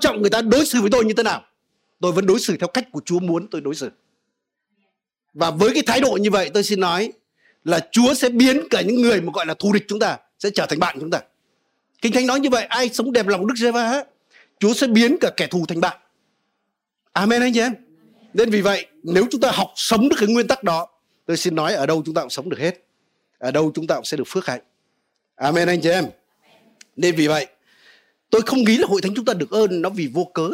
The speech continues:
tự nhiên nó như vậy đâu. Cũng không phải vô cớ mà rất nhiều hội thánh của chúng ta tại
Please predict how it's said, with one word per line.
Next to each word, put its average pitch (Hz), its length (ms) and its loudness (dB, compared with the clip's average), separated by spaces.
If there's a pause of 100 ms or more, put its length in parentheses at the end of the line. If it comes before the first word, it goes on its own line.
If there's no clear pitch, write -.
(100)
tự 196 80 0
nhiên 185 180 -2
nó 170 60 -6
như 175 120 -6
vậy 131 140 -6
đâu. 160 160 -8 (1400)
Cũng 208 180 -4
không 277 160 0
phải 202 100 2
vô 175 140 2 (120)
cớ 220 160 2
mà 262 140 0
rất 277 220 -2
nhiều 202 200 2
hội 202 140 2
thánh 196 140 0
của 254 100 -2
chúng 196 120 -6
ta 175 260 -2 (340)
tại 214 200 2